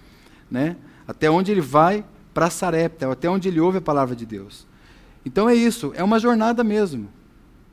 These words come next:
Aproximadamente duzentos e quinze quilômetros. Nós temos esse, isso pra andar nesse ano aqui pela frente. Ou seja,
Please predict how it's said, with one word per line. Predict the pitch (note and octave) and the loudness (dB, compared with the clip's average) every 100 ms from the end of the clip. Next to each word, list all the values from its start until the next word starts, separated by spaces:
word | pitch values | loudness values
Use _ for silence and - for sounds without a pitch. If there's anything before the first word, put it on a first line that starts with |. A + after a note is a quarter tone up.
| _ _ _ _ _ | _ _ _ _ _
Aproximadamente | - G3+ G#3 G#3+ G3+ F#3+ G#3 G3+ | -2 0 2 2 2 2 0 -4
duzentos | G3+ F3 G3 A#3+ A3+ | -8 -4 0 -2 -4
e | |
quinze | A3 A#3 A3+ | -4 -4 -4
quilômetros. | A#3 A3 F#3+ - | -6 -2 -2 -4
Nós | F3+ F3+ | -6 -4
temos | G#3 G#3 | -4 -2
esse, | G#3+ G#3 A3 G#3 | -4 -4 -8 -8
isso | F#3+ G#3 - | -6 -6 -6
pra | G3 G3+ | -8 -4
andar | G3+ F3+ F#3 F#3+ | -4 -2 -2 -2
nesse | F#3+ G3 - G#3 | -2 -4 -4 -4
ano | G#3+ G#3 | -2 -4
aqui | D3+ - | -6 -8
pela | - B2 | -8 -8
frente. | - A#2 F#2+ - - - - - - - - | -8 -10 -10 -16 -20 -20 -20 -20 -20 -16 -6
Ou | E3+ | -2
seja, | G3+ F3 A#2+ G#2 | 2 2 2 -4